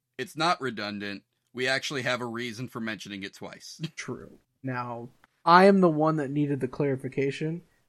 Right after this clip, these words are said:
Speaker 2: and maybe
Speaker 1: Yes.
Speaker 2: you know, maybe I'm the only one, but if not, then for everybody else who was wondering why we said it twice,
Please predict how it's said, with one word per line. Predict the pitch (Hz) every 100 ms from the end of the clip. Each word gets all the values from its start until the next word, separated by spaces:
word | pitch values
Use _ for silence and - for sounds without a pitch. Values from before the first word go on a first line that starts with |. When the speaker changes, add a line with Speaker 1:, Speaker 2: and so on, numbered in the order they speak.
| _
Speaker 2:
and | 139 131 123 - 131
maybe | 135 143 165 170 180 -
Speaker 1:
Yes. | 120 113 82 - - _ _ _
Speaker 2:
you | 147
know, | 156 156
maybe | 147 156 156 170
I'm | 170 165
the | 160
only | 156 156
one, | 147 127 127 117 - _ _
but | 131 120 113 _ _ _ -
if | 147
not, | 160 156 156 156 _
then | 131 123 123 131
for | - 127
everybody | 147 165 165 151
else | 151 147
who | -
was | 147 139
wondering | 131 131 131 127 127 123
why | 135 127
we | 127
said | 127 123 127
it | -
twice, | - 120 120 -